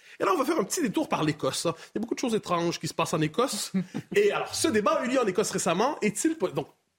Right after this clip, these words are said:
Speaker 1: la possibilité à seize ans de changer d'identité de genre simplement par déclaration administrative sans qu'il y ait eu pour autant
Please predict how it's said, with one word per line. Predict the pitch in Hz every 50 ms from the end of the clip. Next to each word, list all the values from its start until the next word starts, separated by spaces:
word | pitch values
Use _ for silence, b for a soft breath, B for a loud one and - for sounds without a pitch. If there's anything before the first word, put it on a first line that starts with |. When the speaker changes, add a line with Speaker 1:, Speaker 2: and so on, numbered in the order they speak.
| _ _ _
Speaker 1:
la | 160 156 160 156 156
possibilité | - 214 214 202 180 160 - 262 269 247
à | 170
seize | - - - 302 311 294 180 156
ans | 170 165 190 - - _
de | 135 131 156
changer | 151 - - 247 220 196 202 269
d'identité | 220 175 151 170 165 160 - - 165 147
de | 131
genre | 123 160 160 170 202 233 -
simplement | - - 240 196 196 190 233 226
par | - 151 117
déclaration | 160 220 - 226 190 170 165 - - - -
administrative | 175 170 165 165 165 - - - 160 - - - 240 277 285 285 B B B B B B B B
sans | - - - 330 330 330
qu'il | 330 - 226 220
y |
ait | 247
eu | 269
pour | 277 - - 311 269 214 196
autant | 165 - - - 220 240 254